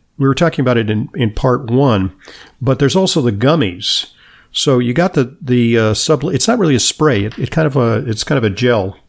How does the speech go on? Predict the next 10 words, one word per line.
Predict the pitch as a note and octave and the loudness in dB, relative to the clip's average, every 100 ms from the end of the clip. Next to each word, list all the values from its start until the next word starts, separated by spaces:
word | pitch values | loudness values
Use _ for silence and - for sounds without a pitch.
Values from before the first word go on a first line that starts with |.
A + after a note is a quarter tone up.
| - | -4
that | A#2 A#2+ | -2 -2
you, | A2+ G#2 G#2+ D#3+ - | 0 0 -2 -6 -6
uh, | G#2 G2+ G#2 C3+ | -4 -2 -4 -6
spray | - - C3 A#2+ | -4 -2 0 0
under | G#2 | 0
your | G#2 G2 | 0 0
tongue | - A#2+ G#2 G2 | 0 0 0 -2
for | A#2 | -4
sublingual | G2+ C3 G#2 A2+ A2 G2+ | -2 -2 0 0 0 -2
absorption. | F#2+ A#2+ A2+ A2 G#2+ G2 | -2 0 0 0 -4 -4